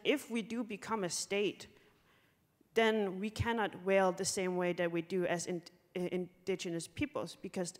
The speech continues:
then our rights would be different. So there is something in the international framework that needs to be done, not necessarily under the U N, but under the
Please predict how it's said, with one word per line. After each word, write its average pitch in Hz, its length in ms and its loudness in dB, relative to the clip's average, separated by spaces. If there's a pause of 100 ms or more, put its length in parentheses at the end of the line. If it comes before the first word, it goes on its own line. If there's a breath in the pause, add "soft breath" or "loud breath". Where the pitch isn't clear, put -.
(120)
then 185 140 0
our 180 180 6
rights 190 360 2
would 180 140 -6
be 185 80 -6 (100)
different. 170 420 -6 (360 loud breath)
So 190 280 6 (240 loud breath)
there 214 160 8
is 247 140 4
something 247 580 2
in 214 140 2
the 196 80 4
international 190 680 2
framework 185 520 0
that 180 120 -4
needs 190 160 0
to - 100 -10
be 185 120 -2
done, 196 320 2
not 233 180 4
necessarily 226 600 4
under 190 160 2
the 185 120 2
U 208 240 2
N, 190 180 2
but 196 160 4
under 196 240 2
the 196 280 4